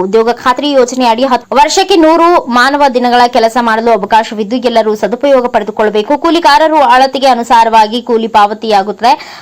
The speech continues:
ಅಳತೆಗೆ ತಕ್ಕಂತೆ ಕೆಲಸ ಮಾಡಬೇಕು. ಪ್ರತಿದಿನ ಎನ್ ಎಂ ಎಂ ಎಸ್ ಎರಡು ಬಾರಿ ಹಾಜರಾತಿ ತೆಗೆದುಕೊಳ್ಳಲಾಗುತ್ತದೆ. ಕೂಲಿಕಾರರು ಎರಡು ಬಾರಿ ಕಡ್ಡಾಯವಾಗಿ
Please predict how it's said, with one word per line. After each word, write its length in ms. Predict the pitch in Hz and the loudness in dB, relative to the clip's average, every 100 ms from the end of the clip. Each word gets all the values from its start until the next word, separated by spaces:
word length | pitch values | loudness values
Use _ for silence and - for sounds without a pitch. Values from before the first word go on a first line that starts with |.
| - 262 | 0 2
ಅಳತೆಗೆ 340 | 311 349 339 330 | 4 2 0 0
ತಕ್ಕಂತೆ 300 | 294 285 302 269 | -2 -2 0 -2
ಕೆಲಸ 160 | 254 254 | -2 -2
ಮಾಡಬೇಕು. 340 | 233 220 233 262 277 | -2 -2 -4 -2 -2
ಪ್ರತಿದಿನ 360 | 254 254 240 262 254 214 214 240 | -2 -2 0 0 0 0 0 0
ಎನ್ 140 | 254 262 214 226 233 | 0 -4 -4 -6 -4
ಎಂ 100 | 247 247 233 | -2 -2 -2
ಎಂ 100 | 247 226 | -2 -2
ಎಸ್ 180 | 240 - 226 214 | -2 -2 0 0
ಎರಡು 180 | 233 240 226 | 0 0 2
ಬಾರಿ 220 | 220 220 247 | 2 2 0
ಹಾಜರಾತಿ 460 | 220 220 226 220 220 214 | 0 2 0 0 -2 -6
ತೆಗೆದುಕೊಳ್ಳಲಾಗುತ್ತದೆ. 800 | 202 202 208 202 190 196 208 240 | -8 -4 -2 0 0 -2 -6 -4
ಕೂಲಿಕಾರರು 560 | 330 330 339 294 302 339 262 | -2 0 2 2 2 -2 -2
ಎರಡು 140 | 233 233 | -2 0
ಬಾರಿ 160 | 233 220 220 | 0 0 0
ಕಡ್ಡಾಯವಾಗಿ 540 | 214 262 302 302 | 0 2 2 0